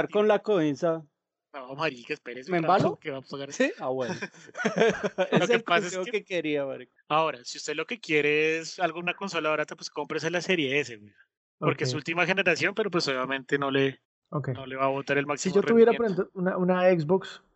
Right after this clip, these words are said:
Speaker 3: Fat, la gordita, la primera.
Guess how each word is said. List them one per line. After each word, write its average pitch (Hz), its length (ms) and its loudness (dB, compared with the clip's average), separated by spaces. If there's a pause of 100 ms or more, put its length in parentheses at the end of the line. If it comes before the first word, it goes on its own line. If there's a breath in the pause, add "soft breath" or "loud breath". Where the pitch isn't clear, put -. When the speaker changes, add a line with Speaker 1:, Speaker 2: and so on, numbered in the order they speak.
(160)
Speaker 3:
Fat, 147 400 2
la 143 160 2
gordita, 135 580 -2 (340)
la 139 120 0
primera. 135 420 -4